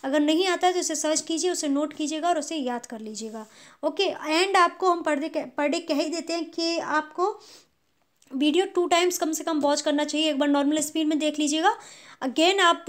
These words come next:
स्पीड इंक्रीज करके वॉच कीजिएगा, जिससे आपको रिवीजन तुरंत के तुरंत हो जाए। और अगर आप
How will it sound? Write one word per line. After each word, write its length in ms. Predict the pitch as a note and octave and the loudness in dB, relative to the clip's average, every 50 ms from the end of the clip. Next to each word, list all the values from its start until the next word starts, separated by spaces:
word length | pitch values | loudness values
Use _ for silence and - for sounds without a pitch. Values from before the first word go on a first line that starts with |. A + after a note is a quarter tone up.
| E4+ D#4+ E4 D#4+ - B3+ C#4 | 2 2 2 2 -2 -2 -4
स्पीड 360 | - - - F4 F#4 G4 G4 | -4 0 4 4 4 4 4
इंक्रीज 440 | F4 D#4+ D4+ C#4+ D4+ D#4+ F4 F4+ F4+ | 4 2 2 2 4 4 4 4 4
करके 280 | - E4+ D4+ D4 E4 D#4 | 4 0 -2 0 0 0
वॉच 220 | C#4 D4+ D4+ D4+ | 2 2 2 2
कीजिएगा, 360 | - D4+ C#4+ C4 D#4 D4+ F4+ | 0 -2 -2 0 0 0 0
जिससे 280 | F4+ D4+ D4 - - E4 | 0 0 -2 -2 0 0
आपको 220 | D4+ D4+ - - D#4 | -2 -2 -2 -4 -2
रिवीजन 420 | C#4+ C#4+ C4+ D4 D4+ D#4 F4 E4+ | 0 2 2 2 2 0 0 -2
तुरंत 300 | - D#4+ D4+ D4 C#4+ C#4+ | -2 -2 0 2 2 0
के 80 | D4 D4 | 0 0
तुरंत 320 | D4 D4+ C#4+ D4+ D4 C#4+ | 0 0 0 0 0 0
हो 80 | C#4+ C#4+ | 0 2
जाए। 200 | C#4+ F4 F#4+ F#4 | 4 4 4 4
और 240 | E4 D4+ C#4+ C#4+ - - - - | 2 0 -2 -4 -10 -16 -16 -10
अगर 200 | - D4+ D4+ E4+ | -4 0 0 2
आप 240 | F4 F4 F4 - - | 2 2 0 -2 -8